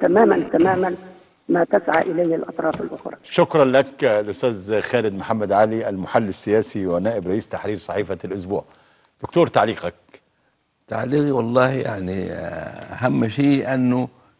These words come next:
Speaker 3: جدودنا زمان وصونا على الوطن.
Speaker 2: نعم.
Speaker 3: فالوطن سواء في مصر ولا سواء في السودان ولا سواء أي دولة أفريقية لا بد من المحافظة عليه.
Speaker 2: نعم.
Speaker 3: والمحافظة عليه لا تتم إلا بالتوافق.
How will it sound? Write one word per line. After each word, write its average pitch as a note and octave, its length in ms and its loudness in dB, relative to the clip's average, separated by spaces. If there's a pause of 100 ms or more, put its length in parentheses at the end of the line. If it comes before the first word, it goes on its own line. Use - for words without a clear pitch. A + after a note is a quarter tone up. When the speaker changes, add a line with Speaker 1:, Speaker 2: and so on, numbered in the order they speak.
(100)
Speaker 3:
جدودنا C3+ 580 4
زمان C3 480 2
وصونا B2 480 -2
على G2+ 140 0
الوطن. F#2 320 -6 (380)
Speaker 2:
نعم. D#2+ 260 -8
Speaker 3:
فالوطن A#2 600 2
سواء A2 320 -2
في G#2+ 140 -8
مصر B2+ 320 -4
ولا A#2+ 300 -8
سواء G#2+ 280 -8
في G#2 60 -10
السودان B2+ 580 2
ولا A2+ 140 -6
سواء - 380 -8
أي C3 240 -2
دولة A#2+ 400 -4
أفريقية C#3 600 -4 (300)
لا B2 100 2
بد B2 200 -6
من A#2 60 -2
المحافظة A2+ 500 -8
عليه. - 240 -12 (260)
Speaker 2:
نعم. E2+ 140 -10
Speaker 3:
والمحافظة C#3+ 680 0
عليه C#3+ 440 0
لا D3 200 2
تتم D3 520 -6
إلا D3+ 400 -4
بالتوافق. - 840 0